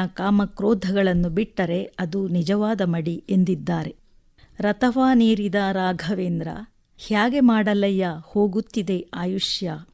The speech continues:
ಮುಂತಾದ ಕೀರ್ತನೆಗಳನ್ನು ಪಾಂಡುರಂಗನಿಗೆ ಅರ್ಪಿಸಿದ್ದಾರೆ. ಗುರುಗಳ ಅಪ್ಪಣೆಯನ್ನು ಶಿರಸ ಪಾಲಿಸುವ ಗೋಪಾಲದಾಸರು ಧನ್ವಂತರಿ ಕುರಿತಾಗಿ "ಎನ್ನ ಬಿನ್ನಪ ಕೇಳೋ ಧನ್ವಂತ್ರಿ, ದಯಮಾಡೋ,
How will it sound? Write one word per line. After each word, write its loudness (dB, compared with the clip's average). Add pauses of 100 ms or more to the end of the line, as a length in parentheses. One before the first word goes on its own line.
(300)
ಮುಂತಾದ 2
ಕೀರ್ತನೆಗಳನ್ನು -4 (380)
ಪಾಂಡುರಂಗನಿಗೆ 2
ಅರ್ಪಿಸಿದ್ದಾರೆ. -10 (480)
ಗುರುಗಳ 0 (100)
ಅಪ್ಪಣೆಯನ್ನು -2
ಶಿರಸ -2 (100)
ಪಾಲಿಸುವ -4
ಗೋಪಾಲದಾಸರು -4 (380)
ಧನ್ವಂತರಿ 4
ಕುರಿತಾಗಿ -6 (320)
"ಎನ್ನ 4
ಬಿನ್ನಪ 0
ಕೇಳೋ -4
ಧನ್ವಂತ್ರಿ, -4 (100)
ದಯಮಾಡೋ, 0